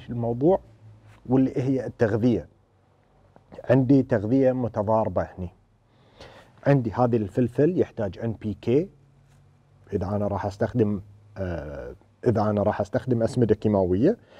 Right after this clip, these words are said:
ولكن الخس يحتاج يوريا. فأنا شنو أستخدم في هذه المساحة؟ هل أستخدم ال إن بي كي أو أستخدم اليوريا؟ إذا استخدمت يوريا اللي راح يصير عندي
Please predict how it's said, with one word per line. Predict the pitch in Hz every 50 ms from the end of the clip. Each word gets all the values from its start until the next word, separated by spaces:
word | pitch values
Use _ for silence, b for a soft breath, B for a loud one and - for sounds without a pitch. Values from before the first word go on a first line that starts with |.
| b b b b _ _
ولكن | - 107 110 113 113 107 - 135 120 107
الخس | 104 98 - - 135 151 151 - - - _ _ _ _ _
يحتاج | - 87 - - - 101 104 104 95
يوريا. | 98 123 135 123 117 110 95 76 - _ _ _ _ _ - -
فأنا | - 90 87 101 113 117
شنو | 110 - 135 135 123 117
أستخدم | 113 - - 139 120 117 123 131 113
في | 104 - 117
هذه | 101 104 98 98
المساحة؟ | 104 98 92 90 - - 82 - -
هل | 80 92 127 127
أستخدم | 123 117 - 139 123 - 135 131 120
ال | 117
إن | 113 135 135
بي | - 127 123
كي | 120 - 147 151 240 - - -
أو | - 123 87
أستخدم | 120 113 - 113 - - 113 110 - - 120 113
اليوريا؟ | 110 110 127 123 110 - - - - _ B B B B B B B B B B B B -
إذا | 113 120
استخدمت | 107 - - 147 - - 185 226 233 190 - -
يوريا | 180 156 131 113 107 95 80
اللي | 95 107 107
راح | 113 120 - -
يصير | 127 - - 185 180
عندي | - 104 123 120 98 87 113 117